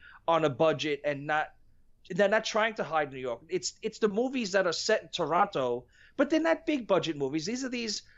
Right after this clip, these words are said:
you know, got a couple million, two or three million dollars. They tell you it's New York, but it's really Toronto. What they do is they tr-, they hide it, uh, very well. What they do is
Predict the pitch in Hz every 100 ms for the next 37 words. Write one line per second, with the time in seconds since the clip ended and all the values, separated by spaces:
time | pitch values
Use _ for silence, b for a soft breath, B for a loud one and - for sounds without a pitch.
0 | b 214 196 175 - 143 180 190 190 202
1 | 196 180 156 165 160 160 156 - 220 196
2 | 196 180 175 165 147 135 135 135 131 B
3 | B 190 180 214 233 226 214 - 185 180
4 | 170 175 143 160 170 165 160 147 151 156
5 | 170 170 165 b b b 165 - 226 214
6 | 202 135 220 262 196 165 - 143 190 190
7 | - - 185 170 - 185 208 214 196 -
8 | _ _ _ _ _ 156 156 147 135 160
9 | 196 175 131 160 131 101 101 b b 160
10 | 185 156 226 208 196 190 -